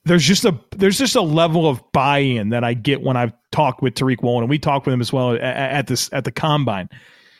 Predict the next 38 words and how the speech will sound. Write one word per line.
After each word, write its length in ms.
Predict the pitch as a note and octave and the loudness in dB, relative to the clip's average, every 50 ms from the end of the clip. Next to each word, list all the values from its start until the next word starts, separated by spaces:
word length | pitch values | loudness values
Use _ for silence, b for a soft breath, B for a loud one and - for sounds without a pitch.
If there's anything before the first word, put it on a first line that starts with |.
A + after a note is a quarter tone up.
| B B | B B
And 160 | C3 C3+ B2+ | -2 -2 0
so, 400 | - - D3+ C#3+ C3+ A#2+ - - _ _ _ _ _ | 2 2 2 2 2 0 -2 -8 _ _ _ _ _
nope, 360 | - D#3 F3+ F#3+ F#3+ F3+ - - _ _ _ | 0 2 4 4 4 2 -2 -12 _ _ _
you're 140 | - F3+ E3 | -2 0 2
not 180 | F3 F3+ F#3 F3+ | 2 2 2 2
gonna, 300 | F#3+ F3+ F3 E3 D3+ C#3 | 2 2 4 4 2 2
you're 100 | E3 D#3+ | 2 2
not 140 | F3 F3+ - | 2 2 2
gonna 140 | F#3 E3 | 2 2
love 200 | D3+ D#3+ D#3+ D3 | 2 2 4 4
everything 300 | D#3+ D#3+ D#3 E3 D3+ D#3+ | 4 2 2 2 2 2
you 80 | D#3 C#3+ | 2 2
see 200 | - - E3+ D#3 | 0 0 0 0
on 160 | D3+ C#3 C3+ B2+ | 2 0 0 0
tape, 380 | - D#3 C#3+ C#3 D3 E3 - | 0 0 0 0 -2 -4 -4
but 340 | - C#3+ C3+ C3+ C3 A#2+ A2+ | -2 0 0 0 -2 -4 -6
you're 180 | C3 C3+ D3 C#3 | -4 -2 -2 0
gonna 160 | D3+ C#3+ C3+ | 0 0 0
love 320 | C3 D3 D3+ D#3 C#3 C3+ | 2 2 2 2 2 0
the 60 | - | -4
person, 420 | - - E3 E3 E3 - - E3+ D3+ | -2 0 0 0 0 0 0 0 2
you're 100 | C#3+ C3+ | 2 2
gonna 120 | C3+ C3 | 2 2
love 160 | C3+ C#3 C3 | 2 0 0
the 60 | B2 A#2+ | 0 -2
physical 440 | - - D3+ D3+ C#3+ C#3+ C#3+ C#3 | -2 0 0 0 0 0 -2 -2
skill 480 | B2+ - - - D#3+ D#3+ D#3 D#3 - b b b b b b b b b | -2 -2 0 0 2 2 2 0 -2 b b b b b b b b b
and 160 | - C#3 C#3 B2 | -4 -2 0 0
the 80 | B2 | 0
ceiling 440 | - - - E3+ F3+ F3 E3 D3+ C#3+ | 0 0 2 2 2 2 2 2 2
that 100 | C#3 C3+ | 0 0
he 160 | B2+ D3 C#3 | 2 2 2
has 240 | C3 C#3 C#3 C#3 B2+ | 2 2 2 0 0
to 80 | C3+ C3 | 0 0
develop 400 | A#2+ A#2+ C#3 C3 A#2+ A#2 - C#3 | 0 0 0 0 0 0 0 0
into. 420 | D3 D#3 - - B2+ G#2+ F#2+ F2+ _ - B B B B B B B B B | 0 0 0 0 -2 -2 -2 -6 _ -16 B B B B B B B B B
And, 340 | B2+ B2+ B2+ B2+ B2 A2+ B2+ | -2 0 0 0 0 0 0
um, 480 | B2+ B2 A#2+ A#2 A2 G#2+ G2 F2+ - | 0 0 0 0 0 -2 -4 -6 -8